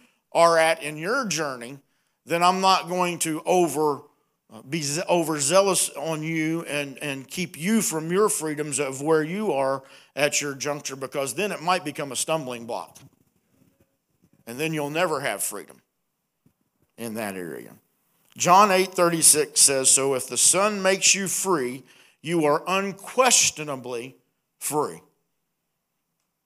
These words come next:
Most Christian institutions, churches, parachurch organizations are b-, by design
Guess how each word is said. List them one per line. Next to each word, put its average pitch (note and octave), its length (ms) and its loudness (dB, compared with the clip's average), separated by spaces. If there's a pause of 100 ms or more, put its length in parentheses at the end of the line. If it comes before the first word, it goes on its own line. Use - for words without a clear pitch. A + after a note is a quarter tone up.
(680)
Most D#3+ 500 4
Christian F3+ 760 0
institutions, D#3 1160 -6
churches, E3+ 720 2 (320)
parachurch E3+ 600 4
organizations B2+ 960 -6 (480)
are E3+ 200 8
b-, D3 500 -4
by D#3+ 240 10
design E3 1080 0